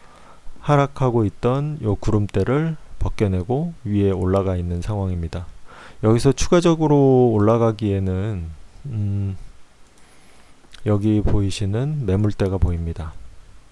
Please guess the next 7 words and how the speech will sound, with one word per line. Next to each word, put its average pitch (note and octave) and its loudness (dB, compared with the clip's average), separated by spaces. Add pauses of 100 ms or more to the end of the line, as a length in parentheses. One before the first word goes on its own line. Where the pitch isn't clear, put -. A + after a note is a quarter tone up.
(2250)
그래서 G#2+ 0 (340)
이 A2+ 2
부근에서 A2+ 2
한 D3 0
차례, C3 -2 (440)
어, F#2 -4 (720)
저항을 A2+ 4